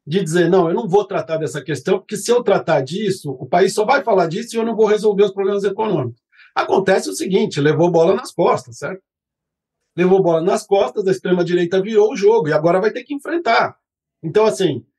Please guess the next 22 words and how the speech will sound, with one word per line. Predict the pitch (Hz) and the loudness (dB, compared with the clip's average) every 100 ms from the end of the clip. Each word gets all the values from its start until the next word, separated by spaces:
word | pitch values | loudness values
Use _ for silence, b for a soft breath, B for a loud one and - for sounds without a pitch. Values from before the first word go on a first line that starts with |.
| _ - | _ -4
é, | 160 151 - | 0 0 -2
era | - 240 240 | 0 0 2
pra | - 190 | 0 0
ter | 190 190 | 2 2
discutido | - 170 147 190 170 147 | 0 -12 -6 -4 -2 0
o | |
artigo | 156 143 180 151 151 135 170 | 0 0 -4 -4 -6 -4 -4
um | 180 | -2
quatro | 160 143 135 | -2 -4 -6
dois? | 127 202 156 117 - | -2 0 0 -6 -4
Era, | - 240 262 113 131 | -2 0 -2 -4 -10
era | 170 | -8
pra | 202 247 | -8 -8
ter | 277 | -8
discutido | - 294 - 240 247 | -10 -10 -10 -6 -4
o | |
artigo | 226 233 233 | -4 -8 -14
um | |
quatro | 233 240 233 | -4 -4 -4
dois | 214 220 233 | -2 -2 -2
da | |
Constituição. | 233 240 - 269 - 196 247 185 | -10 -12 -14 -14 -6 -4 -4 -6